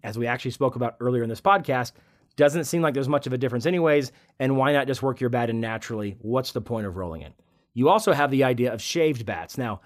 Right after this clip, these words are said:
we're gonna get an email from a manufacturer saying, "You shouldn't be talking about this." Like I said, sunlight is the best antidote.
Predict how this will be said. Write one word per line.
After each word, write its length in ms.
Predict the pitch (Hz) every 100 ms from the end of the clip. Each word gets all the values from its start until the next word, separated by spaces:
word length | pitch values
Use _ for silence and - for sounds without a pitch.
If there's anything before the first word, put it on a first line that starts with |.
| _
we're 100 | 127
gonna 180 | 120 127
get 120 | 143
an 60 | 147
email 260 | 170 165
from 140 | 151 160
a 40 |
manufacturer 640 | 147 156 165 151 135 127
saying, 200 | 104 117
"You 100 | 123
shouldn't 280 | 135 151 135
be 60 | 127
talking 320 | 127 120 117
about 260 | 104 101 98
this." 220 | 98 117
Like 160 | 120
I 60 | 127
said, 220 | 113 78 - _ _ _
sunlight 460 | - - 147 147 143
is 80 | 120
the 80 |
best 240 | 123 127 -
antidote. 460 | 123 104 87 69